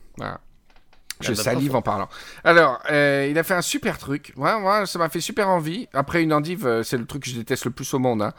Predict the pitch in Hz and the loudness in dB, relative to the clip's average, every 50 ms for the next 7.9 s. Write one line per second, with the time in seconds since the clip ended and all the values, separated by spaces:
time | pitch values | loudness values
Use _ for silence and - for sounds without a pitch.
0 | - - - - 131 120 123 123 117 117 117 123 123 135 135 135 143 143 143 147 | -14 -16 -4 4 8 8 8 8 6 2 0 -2 0 2 4 6 6 6 6 4
1 | 143 - - - - 196 196 190 165 175 170 147 160 170 165 160 156 170 175 180 | 4 2 0 -4 -4 -4 -4 0 2 2 2 4 2 2 2 2 0 0 2 2
2 | 180 185 175 156 147 135 131 123 120 120 131 127 123 127 131 131 127 127 117 120 | 2 4 4 4 4 6 6 4 4 4 6 6 6 8 6 6 2 0 -4 -8
3 | 110 117 - - - 175 185 196 208 214 202 196 196 196 190 180 - 170 - 185 | -10 -10 -12 -12 -10 -8 -6 -6 -6 -6 -6 -8 -6 -6 -6 -8 -8 -10 -10 -10
4 | - - 165 - - 180 170 - 175 165 175 - _ _ _ _ - _ - _ | -8 -8 -10 -8 -8 -10 -8 -8 -8 -8 -8 -10 _ _ _ _ -20 _ -20 _
5 | _ _ _ _ _ _ - - - - 113 117 139 139 120 147 143 - - 165 | _ _ _ _ _ _ -18 -12 -2 0 0 2 2 0 0 -2 -4 -4 -2 -2
6 | 165 147 143 131 127 123 - - - - - - - 147 147 143 143 139 139 135 | 2 2 4 2 2 0 -8 -16 -20 -20 -20 -8 0 2 4 6 6 6 6 6
7 | 135 135 131 131 131 123 131 135 131 143 180 196 185 160 143 123 - | 6 6 4 2 2 4 4 6 6 6 6 6 4 4 2 2 0